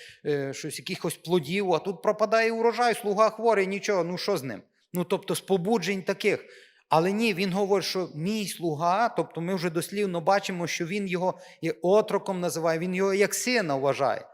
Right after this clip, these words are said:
Тобто він переймається його хворобою. Він каже, він тяжко мучається, він розслаблений удома. І він говорить:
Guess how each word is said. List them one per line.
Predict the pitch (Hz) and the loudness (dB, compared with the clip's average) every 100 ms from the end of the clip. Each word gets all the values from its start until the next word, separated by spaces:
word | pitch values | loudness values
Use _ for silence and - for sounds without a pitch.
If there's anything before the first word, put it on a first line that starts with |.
| _ _ | _ _
Тобто | 185 185 156 117 | -2 0 -2 -2
він | 185 220 | -2 -2
переймається | - 175 165 151 180 185 170 170 | 0 0 2 0 0 0 -6 -6
його | 160 165 | -4 -4
хворобою. | 165 151 165 156 127 | -4 -2 0 0 -2
Він | 160 175 | -6 -2
каже, | 180 139 - - | -2 -2 -8 -10
він | 185 202 | -6 -4
тяжко | 147 190 185 - | 2 2 2 0
мучається, | 180 196 196 143 107 - - - - - - | 0 0 0 -2 -4 -10 -20 -20 -20 -20 -14
він | 127 208 190 - | -2 0 0 -2
розслаблений | 175 180 - 202 190 175 170 170 | 0 0 4 6 6 4 2 2
удома. | 160 180 147 113 - - - - | 4 4 4 0 -8 -20 -20 -4
І | 190 | 0
він | 208 196 | 2 4
говорить: | 208 233 220 156 - | 4 8 8 6 2